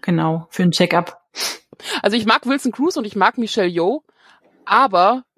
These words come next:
Speaker 2: äh, sie haben schon beide sehr spezielle Arten, ihren Charakter darzustellen,
Speaker 1: Mhm.
Speaker 2: der besser funktioniert mit Leuten,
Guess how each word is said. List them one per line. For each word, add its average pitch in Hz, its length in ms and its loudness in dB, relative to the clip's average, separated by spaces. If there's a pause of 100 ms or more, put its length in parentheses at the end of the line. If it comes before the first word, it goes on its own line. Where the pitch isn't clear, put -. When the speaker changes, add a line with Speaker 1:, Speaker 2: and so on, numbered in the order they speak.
Speaker 2:
äh, - 60 -6 (100)
sie 233 280 -2
haben 311 260 0
schon 277 200 -4
beide 247 380 0
sehr 233 520 4
spezielle 220 920 0
Arten, 196 680 -2 (380)
ihren 196 260 0
Charakter 165 440 -2
darzustellen, 156 720 -6 (240)
Speaker 1:
Mhm. 180 520 2
Speaker 2:
der 233 200 4 (160)
besser 339 320 2
funktioniert 285 580 0
mit 262 120 -2 (200)
Leuten, 247 840 0